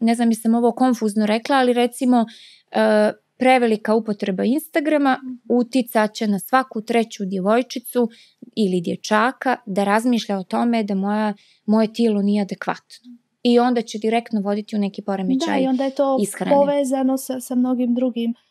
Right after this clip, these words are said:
Speaker 2: onda se druge neke nesigurnosti, pa onda negdje s-, sve taj niz neki koji se pravi, onda pretpostavljam da su to sve neki, nek-,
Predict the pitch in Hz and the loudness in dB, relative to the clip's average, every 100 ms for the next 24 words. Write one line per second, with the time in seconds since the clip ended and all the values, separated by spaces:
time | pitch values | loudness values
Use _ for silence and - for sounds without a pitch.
0 | - 247 254 - 233 262 247 254 262 262 | -4 -2 -2 -4 -2 0 2 2 0 0
1 | 254 247 - 240 247 254 247 247 - 240 | 0 0 -2 -2 0 2 0 -2 -4 -8
2 | - 220 233 226 226 226 - _ _ - | -6 -4 -2 -2 -4 -8 -14 _ _ -2
3 | 247 226 240 _ _ _ _ _ _ _ | 0 0 -2 _ _ _ _ _ _ _
4 | - - - - - 247 - 294 294 _ | -14 -12 -12 -14 -14 -12 0 0 0 _
5 | 285 285 285 349 359 294 254 277 294 285 | 0 4 4 4 2 2 2 0 0 -4
6 | 262 269 254 - 262 277 285 285 277 254 | -2 0 0 -2 -2 -2 0 0 0 2
7 | 262 254 247 247 247 247 - 262 254 240 | 0 0 -4 -6 -6 -6 -4 -2 0 0
8 | 240 - 247 262 247 269 254 254 254 240 | -2 -6 -6 -6 -6 -4 -2 -2 -4 -6
9 | 233 226 240 | -6 -6 -6